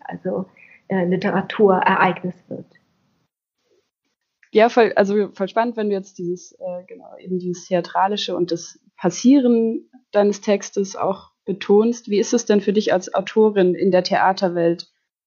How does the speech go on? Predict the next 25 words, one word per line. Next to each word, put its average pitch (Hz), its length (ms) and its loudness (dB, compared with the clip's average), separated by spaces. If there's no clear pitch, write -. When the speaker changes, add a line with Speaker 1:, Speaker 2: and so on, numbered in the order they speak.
Speaker 2:
Fühlst - 260 0
du 208 40 2
dich 196 180 2
da 185 380 2
mehr 185 320 0
so 180 180 -2
als - 540 -6
treibende 240 520 0
Kraft 240 360 -2
im 196 120 -2
Vordergrund 240 720 -2
oder 190 260 -2
würdest 190 240 -4
du 180 40 -4
dich 185 160 -6
eher 185 120 2
im 180 80 4
Hintergrund 208 800 2
einschätzen? 196 960 2
Wie 185 140 0
ist 190 160 -6
die 196 80 0
Zusammenarbeit 180 720 0
mit 180 200 -4
dir 196 400 -4